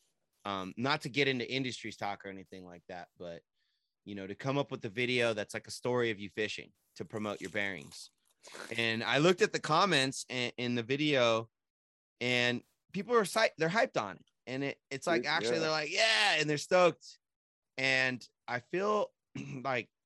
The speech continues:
Speaker 1: that's where us being skateboarders and, like, coming up where there's, like, this culture of kinda, like, be creative, have fun, whatever, play music, come up with your own songs, or, you know,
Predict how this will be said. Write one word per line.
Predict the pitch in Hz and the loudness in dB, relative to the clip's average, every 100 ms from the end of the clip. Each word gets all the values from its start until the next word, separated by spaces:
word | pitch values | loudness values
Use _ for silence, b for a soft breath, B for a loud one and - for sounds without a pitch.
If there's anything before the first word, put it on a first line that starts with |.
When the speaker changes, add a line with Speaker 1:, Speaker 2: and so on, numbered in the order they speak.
| _ _ _ _ _ - - | _ _ _ _ _ -14 -2
Speaker 1:
that's | 135 143 | 0 0
where | 160 160 156 151 147 - _ | 0 4 4 4 2 -4 _
us | 135 147 151 - _ _ _ 98 | -2 -2 -2 -10 _ _ _ -20
being | 95 113 131 143 151 147 _ _ _ | -8 -2 0 0 -2 -6 _ _ _
skateboarders | - 135 147 151 156 151 120 | -6 -6 -4 -4 -4 -4 -6
and, | 113 | -10
like, | 95 - | -12 -10
coming | 117 117 | -8 -6
up | 113 110 | -6 -6
where | 107 104 | -8 -6
there's, | 98 95 - _ _ _ _ _ | -8 -10 -14 _ _ _ _ _
like, | - 101 | -14 -12
this | 101 95 | -12 -10
culture | - 113 110 107 | -4 -4 -2 -4
of | 101 92 | -4 -6
kinda, | 107 98 | -8 -8
like, | 95 95 87 _ _ | -8 -10 -12 _ _
be | 131 | -2
creative, | 156 156 160 156 107 | 0 0 2 2 -2
have | - 117 131 - | -2 0 0 2
fun, | 156 151 113 87 - | 2 2 0 -4 -14
whatever, | 92 123 147 156 123 95 85 _ - | -8 -2 2 2 0 -4 -8 _ -4
play | 117 131 | -2 0
music, | 143 156 127 98 - _ | -2 -2 -4 -6 -10 _
come | - 127 | -6 -4
up | 139 | -4
with | - 139 | -8 -6
your | 139 | -4
own | 139 | -6
songs, | - 139 131 104 82 | -6 -6 -6 -8 -12
or, | 80 - b b b b - | -16 -18 b b b b -6
you | 120 | -2
know, | 120 120 | 2 0